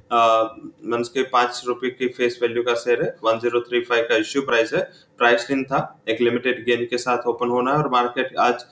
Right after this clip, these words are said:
थोड़ा रुख खराब है, तो शायद इतना ज्यादा handsome gain उसमें ना दिखे, वो ध्यान रखें।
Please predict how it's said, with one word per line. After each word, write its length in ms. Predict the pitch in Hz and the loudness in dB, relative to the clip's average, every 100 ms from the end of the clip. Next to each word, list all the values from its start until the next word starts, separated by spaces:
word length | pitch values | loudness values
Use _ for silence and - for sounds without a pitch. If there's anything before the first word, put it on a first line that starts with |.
| - _ - | -20 _ 0
थोड़ा 180 | 127 | 2
रुख 320 | 123 135 - - | 2 2 -2 -2
खराब 240 | 131 127 | -2 0
है, 60 | 151 | -4
तो 220 | - - | -6 -12
शायद 280 | - 123 120 | -4 0 0
इतना 260 | 120 123 | -2 -2
ज्यादा 500 | 117 117 123 143 - _ _ - | 0 0 2 0 -4 _ _ -2
handsome 460 | 113 120 131 127 120 | 0 2 0 0 2
gain 360 | 117 127 156 - | 2 2 -2 -2
उसमें 320 | 120 120 131 | 0 0 0
ना 140 | 120 131 | 2 2
दिखे, 280 | 123 120 160 - | 2 0 -2 -2
वो 100 | 113 | -2
ध्यान 260 | 110 117 120 | 0 0 2
रखें। 320 | 120 156 175 | 0 -2 -6